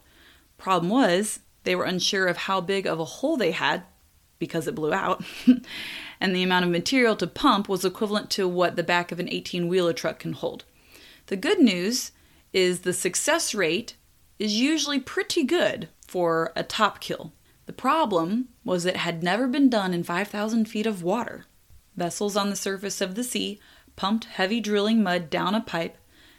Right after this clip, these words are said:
That pipe connected to the choke and the kill lines. These were the already established lines in the blowout preventer. Remember when the negative pressure test came back inconclusive,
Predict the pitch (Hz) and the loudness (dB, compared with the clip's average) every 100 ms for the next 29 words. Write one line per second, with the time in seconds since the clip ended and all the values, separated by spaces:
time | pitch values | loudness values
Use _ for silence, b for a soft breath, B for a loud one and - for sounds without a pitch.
0 | b 185 220 - 190 190 208 - 190 180 | b -2 -2 -2 -2 -2 -4 -4 -2 -2
1 | - 175 - 170 170 - 202 226 - 190 | -6 -10 -8 -8 -2 -2 0 -2 -6 -4
2 | 175 170 - 254 - - - - B B | -2 -4 0 0 0 -6 -12 -16 B B
3 | B B 190 196 185 202 180 180 185 170 | B B -2 -2 2 2 2 2 2 2
4 | 170 175 180 - 175 170 170 175 180 - | 0 0 -2 -2 -2 -2 -2 -2 0 -2
5 | - - 180 175 175 175 202 208 - b | -6 -8 0 2 2 0 -4 -6 -10 b
6 | b b - 180 170 180 175 165 165 165 | b b -4 -4 0 2 2 0 -4 0
7 | 175 160 - 180 - - 196 190 190 180 | 0 -2 -6 -8 -10 -2 2 4 4 2
8 | 175 175 185 180 - 175 180 175 170 - | 2 0 0 -2 -2 -4 -4 -4 -4 -4
9 | 175 175 165 - 185 165 170 156 170 160 | -2 -2 -2 -2 -4 -2 -6 -4 -4 -2
10 | 196 | -2